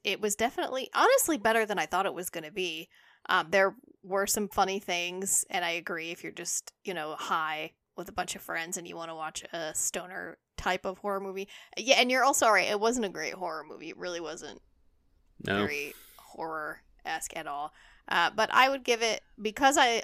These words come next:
Speaker 1: I laughed a couple of times, and because of the shark boobs, it was like every, every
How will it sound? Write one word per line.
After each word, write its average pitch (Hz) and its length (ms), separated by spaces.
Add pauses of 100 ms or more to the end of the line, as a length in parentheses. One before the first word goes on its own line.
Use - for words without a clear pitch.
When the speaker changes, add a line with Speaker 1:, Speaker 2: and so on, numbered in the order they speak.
Speaker 1:
I 208 180
laughed 202 460
a - 20
couple 196 320
of 175 80
times, 170 540
and 190 180
because 196 340
of 180 200
the 165 440
shark 196 440
boobs, 277 560 (320)
it - 40
was 262 80
like 254 240
every, 247 360
every 233 600